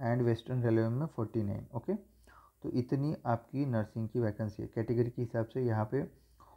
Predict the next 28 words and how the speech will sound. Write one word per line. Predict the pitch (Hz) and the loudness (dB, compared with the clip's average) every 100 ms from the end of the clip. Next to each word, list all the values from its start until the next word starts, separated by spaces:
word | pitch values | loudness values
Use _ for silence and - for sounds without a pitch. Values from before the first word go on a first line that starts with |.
| - 131 | -8 -4
ओपन | 117 135 | 0 0
के | 131 | 0
लिए | 131 | 0
फ़ोर्टी | 131 117 113 123 | 0 0 0 0
थ्री, | 135 151 - - | 0 -2 -2 -2
अ, | 110 | -2
फ़ोर्टी | - 120 127 | -2 -2 2
वन, | 127 143 165 - - | 2 2 -4 -12 -12
यहाँ | 131 123 | -6 -6
पे | 117 123 | -2 -2
ट्वेंटी | 120 113 123 | 0 0 -2
सिक्स, | - 139 - - _ _ _ _ - | -4 -8 -10 -20 _ _ _ _ -12
एससी | 120 127 | -8 -4
के | 127 | 4
लिए | 127 120 | 6 6
इलेवन, | 113 123 131 - | 6 6 4 0
एट, | 120 131 131 - _ _ _ _ _ | -2 -2 -4 -14 _ _ _ _ _
एसटी | - - 123 | -8 -4 0
के | 127 | 2
लिए | 123 | 4
नाइन, | 117 110 127 131 | 4 4 2 -2
टू, | 123 120 143 - _ _ _ - - | -2 -2 -2 -6 _ _ _ -20 -8
ओबीसी | 127 117 117 123 | -2 2 0 0
के | 127 | 2
लिए | 127 113 | 4 4
एटीन | 117 120 123 | 2 2 2
and | 123 | 0
टेन, | - 120 139 | 0 0 -2